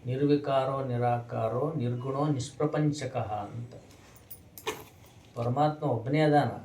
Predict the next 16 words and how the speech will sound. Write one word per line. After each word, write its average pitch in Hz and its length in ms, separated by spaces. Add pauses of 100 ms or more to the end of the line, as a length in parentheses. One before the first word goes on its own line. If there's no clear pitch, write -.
(1200)
ನಾವು 147 200
ಶಿವ 143 260
ಅಂತ 143 220
ಕರಿತೀವಿ, 117 600
ಒಬ್ಬೊಬ್ರು 151 360
ಒಂದೊಂದು 131 260
ಥರ 123 200
ಕರೀತಾರೆ. 110 520
ಒಟ್ಟು 147 240
"ಏಕ 156 420
ಏವ 147 420
ಶಿವ 123 320
ಸಾಕ್ಷಾತ್", - 880
ಒಬ್ಬನೇ 120 340
ಅದಾನ 123 220
ಪರಮಾತ್ಮ. 107 600